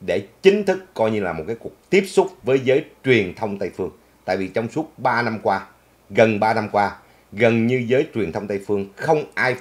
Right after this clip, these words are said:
phỏng vấn được Putin, trừ có Tucker Carlson. Và không có ai biết được là ông ta đang có những dự tính gì và những cái, à, giải thích của ông ta về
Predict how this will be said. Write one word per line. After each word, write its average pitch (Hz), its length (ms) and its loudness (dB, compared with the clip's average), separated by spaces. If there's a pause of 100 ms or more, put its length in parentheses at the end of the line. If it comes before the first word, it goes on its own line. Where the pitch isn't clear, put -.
phỏng 101 260 -8
vấn 131 220 -2
được - 160 -12
Putin, 101 260 -10 (500)
trừ 107 260 6
có 113 100 -2
Tucker 120 420 -2
Carlson. 92 280 -4 (2500)
Và 90 300 -2
không 143 260 0
có - 160 -2
ai 110 180 -2
biết 113 360 -4
được 101 160 -2
là 85 180 -6
ông 101 240 -8
ta 95 300 -2 (320)
đang 123 300 2
có 131 220 -2
những 107 220 -6
dự 82 180 -8
tính 117 160 -6
gì 95 180 -8 (720)
và 90 160 0
những 87 240 -6
cái, 135 260 0
à, 113 120 0 (100)
giải 101 240 0
thích 185 180 -6
của 120 100 -6
ông 113 100 -6
ta 90 180 -2
về 80 120 -8